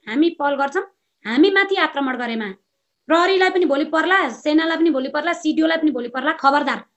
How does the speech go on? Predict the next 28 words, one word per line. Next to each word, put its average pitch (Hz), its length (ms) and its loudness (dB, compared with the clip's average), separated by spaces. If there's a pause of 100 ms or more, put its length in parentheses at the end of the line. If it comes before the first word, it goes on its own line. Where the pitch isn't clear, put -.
(240)
तपाईँहरूले 277 280 -2
हामीलाई 277 280 0
साथ 302 160 -4
दिनुपर्छ 254 360 -4 (640)
कि 349 80 -4
तपाईँहरूले 330 360 0
हाम्रो 247 200 -2
न्यायालय 294 300 0
र 302 60 -2
हाम्रो 247 220 -4
देशको 294 280 -4
अस्तित्व 269 280 -10
बचाउनुपर्छ, 247 500 -6 (360)
हामीले 294 200 2
बेलामा 277 280 0
भनेको 220 240 -6
छ 202 60 -10 (300)
है। 302 80 0 (840)
अब, 339 120 4
अबको 381 400 0
अवस्था 349 600 -2
भनेको 311 260 0
गम्भीर 330 300 2
हुँदैछ। 302 240 -2
भोलि 277 300 -2
यो 359 80 -4
कुरा 339 180 -4
त 339 80 -6